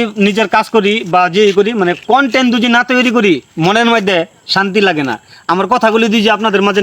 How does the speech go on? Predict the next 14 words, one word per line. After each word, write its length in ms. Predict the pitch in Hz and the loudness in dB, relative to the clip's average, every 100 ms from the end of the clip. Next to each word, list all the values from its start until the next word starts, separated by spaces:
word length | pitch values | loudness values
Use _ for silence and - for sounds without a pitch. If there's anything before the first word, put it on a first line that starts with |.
| 202 | 0
না 60 | 233 | 0
রাখি, 240 | 226 202 147 - - - | 0 -2 -4 -8 -8 -2
তো 40 | 185 | 0
আপনার 200 | 202 220 196 175 165 | 0 0 0 0 -4
কাছে 200 | 185 180 - 160 | -4 -4 -4 -2
আমার 160 | 175 165 | -2 -2
ভিডিওগুলি 360 | 190 214 185 175 165 | 0 0 -2 -4 -4
কিভাবে 280 | 196 185 165 | -2 -2 -2
যাবে? 200 | 151 120 110 _ _ - - 131 139 | -4 -4 -10 _ _ -20 -10 -2 0
আর 120 | 143 139 135 - - 185 | 2 0 -4 -10 -4 -2
আপনারা 280 | 220 202 190 202 | 0 2 0 -2
একটা 140 | 175 190 | -4 -2
লাইক 160 | 170 175 - | -2 -2 -2
শেয়ার 180 | 214 | 0